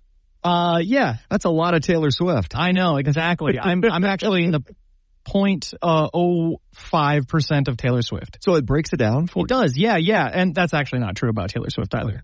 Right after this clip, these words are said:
Speaker 1: Uh, but yeah, she is the most played, uh, global artist on Spotify.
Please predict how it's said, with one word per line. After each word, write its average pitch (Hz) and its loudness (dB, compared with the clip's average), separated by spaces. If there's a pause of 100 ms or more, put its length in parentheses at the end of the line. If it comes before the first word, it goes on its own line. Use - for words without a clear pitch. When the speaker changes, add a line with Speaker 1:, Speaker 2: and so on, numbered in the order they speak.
Speaker 1:
Uh, 139 2
but 143 0
yeah, 170 2
she 196 -4
is 175 0
the 170 0
most 156 0
played, 151 -2 (100)
uh, 143 2
global 151 2
artist 139 -2
on 139 2
Spotify. 117 -4